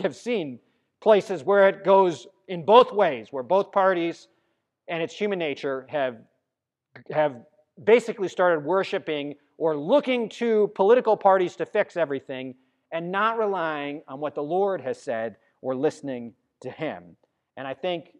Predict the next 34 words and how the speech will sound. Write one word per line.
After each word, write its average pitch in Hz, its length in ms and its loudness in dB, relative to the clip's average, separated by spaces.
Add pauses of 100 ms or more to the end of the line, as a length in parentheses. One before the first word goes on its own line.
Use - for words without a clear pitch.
(160)
it's 127 200 -16
important 147 580 -4
to 143 100 -12
remind 151 460 -2
ourselves 147 500 2
of 127 180 -4
that, 143 260 -2
especially 135 440 -10
in, 117 200 -12 (300)
as 117 160 -10
we 185 200 -2
talk 175 300 2
about 127 260 -2
leadership. 120 440 -10 (100)
Remember 147 680 -4 (280)
who 196 180 0
our 185 440 6 (200)
ultimate 214 500 8
leader 123 320 -8
is, 110 280 -12 (200)
whom 185 180 -8
we 220 200 0
pledge 202 380 0
allegiance 185 460 -4
to 175 180 -2
above 143 400 4 (220)
all 147 220 0
other 190 280 0
leaders, 107 500 -16 (280)
and 113 100 -14
that's 135 240 -10
Christ - 580 -6 (340)
our 104 140 -12
Lord. 131 400 -4